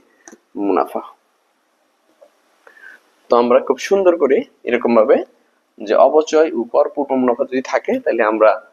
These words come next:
আহ, কর পরবর্তী মুনাফাটা বের করে নিতে পারবো। কর পরবর্তী মুনাফা অথবা কর পরবর্তী নেট মুনাফা, যাই বলি সেটা বের করতে পারবো। আহ, অবচয় বাদ দিব আর কর পূর্ব মুনাফা বাদ দিব। আরেকটা কথা আমি বলে রাখি, যদি কখনো ধরো অবচয় কর পূর্ব মুনাফা দেওয়া নাই,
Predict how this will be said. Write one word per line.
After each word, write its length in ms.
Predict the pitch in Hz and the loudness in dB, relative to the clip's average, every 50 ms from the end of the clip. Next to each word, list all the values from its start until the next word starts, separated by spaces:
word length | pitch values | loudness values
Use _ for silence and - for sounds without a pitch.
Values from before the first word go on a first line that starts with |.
| _ _ _ _ _ _ _ _ | _ _ _ _ _ _ _ _
আহ, 160 | - - 92 90 | -8 -6 -6 -6
কর 300 | - - 113 113 110 104 95 - - - _ _ _ _ _ | 0 2 4 4 4 4 2 -4 -10 -14 _ _ _ _ _
পরবর্তী 380 | - 185 196 185 165 - - - | 0 0 0 0 -4 -8 -6 -4
মুনাফাটা 300 | 120 117 113 117 143 185 | -2 0 0 0 -2 -2
বের 160 | 190 117 107 - - | 0 0 0 0 -2
করে 120 | - 92 | -4 -6
নিতে 160 | 98 - - 107 | -6 -4 -2 -2
পারবো। 180 | 104 123 151 269 294 - | -2 -2 -2 -4 -6 -4
কর 100 | - 127 - | -4 -6 -2
পরবর্তী 340 | - 127 127 127 123 - 131 | 0 2 2 2 2 0 -2
মুনাফা 240 | 131 127 135 - - - | -2 -2 -2 0 0 -2
অথবা 220 | - - - 117 107 113 | -2 0 0 0 2 2
কর 100 | 117 120 120 | 0 2 2
পরবর্তী 300 | 117 113 120 117 - 120 113 | 0 -2 -2 -2 -2 -2 0
নেট 120 | 113 107 - - | 0 -2 -4 -4
মুনাফা, 240 | 107 107 101 - 104 - - - - _ _ _ | -6 -6 -4 -6 -10 -10 -14 -20 -20 _ _ _
যাই 140 | - 104 104 113 | 0 2 2 2
বলি 100 | 123 - | 0 -2
সেটা 120 | - 123 110 | -2 0 0
বের 140 | - 104 98 | 0 0 -4
করতে 160 | - - - 120 | -6 -6 -2 -2
পারবো। 180 | 131 135 170 - 403 - _ _ _ - - _ _ _ _ _ _ - | 0 0 0 -2 -4 -4 _ _ _ -20 -20 _ _ _ _ _ _ -2
আহ, 120 | - 104 92 - 107 | 0 2 4 4 4
অবচয় 260 | 127 143 147 156 151 | 2 2 0 2 2
বাদ 120 | 143 139 101 | 2 2 0
দিব 100 | 147 175 180 | -2 0 0
আর 80 | 127 | 0
কর 200 | 107 - 127 120 113 | 0 0 0 -2 0
পূর্ব 120 | - 120 110 110 | -2 -2 -2 -2
মুনাফা 200 | 101 98 101 107 | -2 0 0 0
বাদ 100 | 95 90 82 | 0 0 -2
দিব। 100 | 90 90 87 - _ _ _ | -6 -6 -6 -8 _ _ _
আরেকটা 200 | - 127 127 - 185 | -4 -2 0 2 0
কথা 120 | 202 190 196 | 2 2 2
আমি 80 | 175 160 | 2 2
বলে 160 | 151 156 170 170 170 | 4 2 4 2 2
রাখি, 200 | 170 - - 170 214 - _ _ _ | 0 -2 -6 -10 -10 -10 _ _ _
যদি 180 | 127 131 135 131 117 127 | -10 -6 -6 -2 -2 0
কখনো 240 | 117 - 131 127 131 131 127 127 - _ _ _ _ 113 113 | 0 0 0 -2 -2 -2 -6 -10 -18 _ _ _ _ -6 -2
ধরো 220 | 127 135 127 123 120 113 - - - - - 139 | 2 2 4 4 4 2 0 -4 -8 -4 -2 -2
অবচয় 300 | 143 127 123 - - 139 | 0 0 -2 -2 -2 -4
কর 180 | 135 - 143 143 - | 0 2 0 2 2
পূর্ব 120 | 143 135 | 0 -2
মুনাফা 200 | 135 131 131 135 | -2 0 0 0
দেওয়া 200 | 120 120 120 127 123 | 2 4 2 2 2
নাই, 120 | 120 - | -2 -6